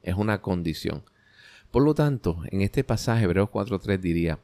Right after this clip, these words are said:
"Como juré en mi deseo por alcanzarte, en mi pasión por alcanzarte,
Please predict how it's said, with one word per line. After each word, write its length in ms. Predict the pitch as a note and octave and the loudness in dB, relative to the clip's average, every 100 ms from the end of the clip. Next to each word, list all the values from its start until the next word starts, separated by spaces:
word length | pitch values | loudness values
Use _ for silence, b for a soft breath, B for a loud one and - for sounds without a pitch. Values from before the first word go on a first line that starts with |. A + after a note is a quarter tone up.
| _ _ _ _ _ - b b b b _ _ _ _ _ _ | _ _ _ _ _ -20 b b b b _ _ _ _ _ _
"Como 360 | - A2+ G#2+ F#2 | 0 2 4 2
juré 500 | G2 F#2+ G#2 C3 - | 2 2 4 2 -2
en 280 | G2+ G#2 G2 | -2 0 2
mi 140 | G2+ | 2
deseo 580 | F#2 F2+ - A2+ B2 B2+ | 2 -2 -2 0 2 2
por 160 | B2 G#2+ | 0 0
alcanzarte, 840 | G2 - F2 D#2 - G2 F#2 - | -2 -2 -4 -4 -4 -4 -2 0
en 80 | F#2 | 0
mi 80 | F2+ | 0
pasión 480 | E2 D#2 G2+ G#2 | -2 -2 -2 -2
por 140 | A2+ A2 | 0 0
alcanzarte, 840 | G#2+ G#2+ G2 - A#2 G#2+ - D#2 | 0 0 -2 -2 -4 -4 -6 -6